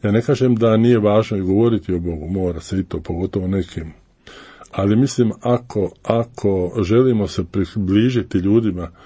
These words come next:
a pogotovo ljudima, dakako, koji su bilo koji način u potrebu, je li to materijalna potreba, je li to duhovna potreba, je li to potreba u smislu, eh, ako je neko bolestan, napušten,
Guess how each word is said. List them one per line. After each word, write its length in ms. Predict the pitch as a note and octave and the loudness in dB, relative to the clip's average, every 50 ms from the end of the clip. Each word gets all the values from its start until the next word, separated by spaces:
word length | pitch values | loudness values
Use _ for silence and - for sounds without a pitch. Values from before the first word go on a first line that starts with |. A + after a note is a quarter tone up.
| - - - - - _ - - - | -20 -20 -20 -20 -20 _ -20 -14 -8
a 100 | - - | -8 -4
pogotovo 500 | - A2 G#2 A#2+ D3+ D3+ - C3 A2+ G#2 | -2 0 2 2 2 2 2 2 2 4
ljudima, 380 | G#2+ A2+ B2 A#2+ A2+ G2+ G2 | 6 6 6 6 4 2 2
dakako, 440 | F#2 F#2+ F2 - - G#2+ F#2+ - F#2 | 0 0 -2 0 0 0 0 -2 -8
koji 220 | E2 - G2+ G2 F2 | -8 -2 -2 -2 -2
su 160 | - - F#2 | -2 -2 0
bilo 240 | F2+ A#2 C#3+ E3 - | 2 2 2 2 2
koji 280 | - - A2+ G#2 G2+ | 0 0 0 0 2
način 320 | F#2+ F#2 G2 F#2+ - - F#2+ | 0 0 -2 -4 -2 -2 -4
u 60 | E2+ | -4
potrebu, 440 | - G2+ G2 F2+ - F2 D#2+ E2 F#2 | -2 -4 -4 -4 -4 -8 -6 -2 0
je 60 | G2 | 0
li 140 | G2+ F#2+ F2+ | 0 0 0
to 100 | - G#2+ | 0 0
materijalna 560 | G#2+ B2 B2 - B2+ A2 G2+ F#2+ F2+ F2+ F2 | 0 0 0 0 0 0 0 -2 -4 -6 -6
potreba, 280 | E2 - F2 E2 F#2+ | -6 -6 -6 -6 -6
je 40 | F#2 | -6
li 60 | F#2 | -4
to 120 | - A#2 A2 | -2 -2 0
duhovna 500 | G#2 A2+ A2+ - - C3 A#2+ G#2+ G2 F2 | 0 0 0 0 2 0 0 0 -2 -4
potreba, 460 | - F#2+ F2 D#2+ - F2+ E2+ E2 E2+ | -4 -6 -6 -4 -6 -8 -8 -6 -4
je 120 | G#2 G#2 | -2 -2
li 120 | G#2 G2+ G2+ | -2 -2 -2
to 300 | - - A2+ G#2 G2+ F#2 - _ - - - - - - - - - - G#2+ G#2 G#2 F#2+ - | -2 0 0 0 0 -2 -6 _ -20 -20 -20 -20 -20 -20 -20 -20 -14 -10 -8 -8 -8 -6 0
potreba 440 | - B2 A#2+ - A#2+ A2 G#2 G#2+ G#2 | 0 0 2 2 0 0 2 2 2
u 120 | G2+ G2+ | 2 0
smislu, 640 | - - - G#2 G#2+ A2 - - G#2+ G#2+ G2+ G2 F#2+ | -2 -2 0 2 2 2 0 -2 -2 0 2 2 0
eh, 40 | F2+ - - - - - - - _ - - G2 F2+ F2+ F#2 F#2 - - - - - - - G2+ G2+ - _ - - _ _ - - - - - - - - - - - | 0 -4 -12 -20 -20 -20 -20 -20 _ -12 -8 -4 -2 -2 -2 -4 -6 -10 -14 -18 -14 -8 -4 -4 -4 -6 _ -16 -20 _ _ -20 -20 -20 -20 -20 -20 -20 -20 -18 -12 -8
ako 220 | - - - G#2 | -6 -4 -2 0
je 40 | G2+ | 0
neko 220 | G2 F#2 - A2+ | 0 0 0 0
bolestan, 760 | G2+ F#2+ G#2 A#2 B2 G2+ F2+ - - - D2+ D#2 E2+ F2 E2+ F2+ F2+ F2+ | 0 2 2 2 2 2 -2 -4 -10 -12 -12 -10 -10 -10 -8 -8 -4 0
napušten, 840 | G2 G#2+ A2+ A#2 - A#2 F2+ - - E2 D#2 D#2 D#2+ E2 F2 - - | 2 2 2 2 2 0 0 -2 -6 -14 -14 -12 -12 -12 -12 -14 -16